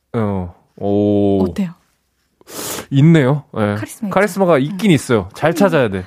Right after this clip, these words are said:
Speaker 1: <laughs> 진짜 유심히 봐야 돼.
Speaker 2: 쳇! <laughs> 알겠습니다. <laughs> 노래 듣고 와야지. <laughs> 노래 듣고 와서 이야기 좀 더 나눌게요. 아이유, 강승원의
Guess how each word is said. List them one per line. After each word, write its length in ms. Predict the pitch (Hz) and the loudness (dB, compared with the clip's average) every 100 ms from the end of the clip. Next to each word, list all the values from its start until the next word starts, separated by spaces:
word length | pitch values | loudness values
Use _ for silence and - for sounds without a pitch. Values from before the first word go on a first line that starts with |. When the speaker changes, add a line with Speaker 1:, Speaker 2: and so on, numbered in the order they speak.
| - | -10
Speaker 1:
<laughs> 680 | 294 - 269 - _ _ _ | -12 -6 -6 -8 _ _ _
진짜 380 | 147 131 - 120 | -12 -6 -2 0
유심히 460 | 127 147 180 165 | 0 0 0 0
봐야 240 | 110 95 87 | 0 -2 -4
돼. 220 | 95 92 - | -8 -12 -2
Speaker 2:
쳇! 120 | 587 571 - - - | 0 0 -4 -14 -8
<laughs> 460 | 302 - - - - | -8 -10 -20 -20 -8
알겠습니다. 600 | 226 294 - 311 233 262 269 _ _ _ 453 466 _ | -4 -4 -2 -2 -2 -4 -10 _ _ _ -12 -12 _
<laughs> 800 | - - _ - - - - - | -20 -20 _ -20 -20 -20 -20 -10
노래 140 | 233 | -8
듣고 180 | 240 - | -8 -10
와야지. 300 | 170 180 277 - _ _ - | -10 -12 -14 -16 _ _ -12
<laughs> 1600 | - 262 262 392 - 415 - - - - _ _ 415 523 480 330 | -2 -2 0 -2 -2 -6 -8 -12 -14 -14 _ _ -14 -10 -10 -6
노래 200 | 262 349 | -2 -2
듣고 200 | 370 330 | -2 2
와서 200 | 320 320 | 2 2
이야기 380 | 254 247 285 269 | 0 0 0 -2
좀 160 | 247 226 | -2 -2
더 60 | |
나눌게요. 840 | 196 185 208 214 - 180 180 185 185 | -2 -2 -4 -6 -6 -6 -4 -2 -4
아이유, 760 | 196 202 262 254 226 208 285 339 | -2 0 0 0 0 0 0 -2
강승원의 1120 | - 208 220 269 359 359 294 208 185 262 359 | -6 -2 0 0 -2 -2 -2 -2 -2 -2 -4